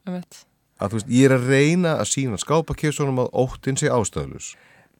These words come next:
Speaker 2: En ég var nú að læra að það er alveg sama hversu mikið ég reyni að sýna þeim það, að ef þeir eru hræddir fyrir það fyrsta,
Speaker 1: Mhm.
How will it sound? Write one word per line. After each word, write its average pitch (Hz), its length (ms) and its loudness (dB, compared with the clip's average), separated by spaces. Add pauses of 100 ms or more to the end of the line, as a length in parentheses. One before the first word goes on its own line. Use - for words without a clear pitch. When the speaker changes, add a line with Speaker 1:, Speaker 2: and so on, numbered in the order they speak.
Speaker 2:
En 107 380 4
ég 117 120 0
var 117 80 0
nú 117 80 2
að 120 60 4
læra 139 180 6
að 127 60 4
það 131 80 2
er 120 60 2
alveg 123 120 0
sama 127 260 2
hversu 117 220 -6
mikið 117 360 0
ég 92 120 0
reyni 123 520 2 (560)
að - 120 -4
sýna 120 280 0
þeim 113 100 -2
það, 165 180 0 (540)
að 101 220 -2 (320)
ef 131 180 2
þeir 135 180 0
eru 139 360 0
hræddir 143 500 -4
fyrir 110 180 -4
það 78 120 -6
fyrsta, 98 400 -4 (240)
Speaker 1:
Mhm. 170 220 -8